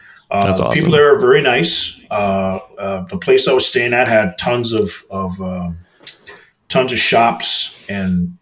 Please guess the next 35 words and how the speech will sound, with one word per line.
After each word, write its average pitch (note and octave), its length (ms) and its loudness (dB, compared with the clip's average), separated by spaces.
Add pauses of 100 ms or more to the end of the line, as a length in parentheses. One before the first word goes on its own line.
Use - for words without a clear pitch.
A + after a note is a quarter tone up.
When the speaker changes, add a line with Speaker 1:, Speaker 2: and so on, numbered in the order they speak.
Speaker 1:
and F#2+ 140 -6
places A2+ 320 0
to G#2 80 -8
go G#2 160 -4
and G#2+ 140 -4
whatever. G#2+ 600 -2
Um, F#2 500 -4 (260)
I G#2+ 100 2
was A2+ 120 0
actually C3 320 2
near B2 120 4
Wembley B2 300 0
Stadium. A#2+ 460 2
I A2+ 40 0
didn't D3 160 2
go E3 100 4
to C#3 60 4
Wembley. F#2+ 480 -2 (140)
I G#2 80 -6
didn't C#3+ 180 0
go C#3 120 6
to C3 80 4
Wembley A2+ 220 2
Stadium, G#2+ 340 0
but G2+ 120 -4
I G2+ 60 0
walked A2 360 0
through A2+ 440 -2 (380)
the A#2 120 2
area A2+ 340 2
of F#2+ 100 2
Wembley G#2 320 0
and A2 100 -4
all F#2 160 -4
that. F#2+ 300 -6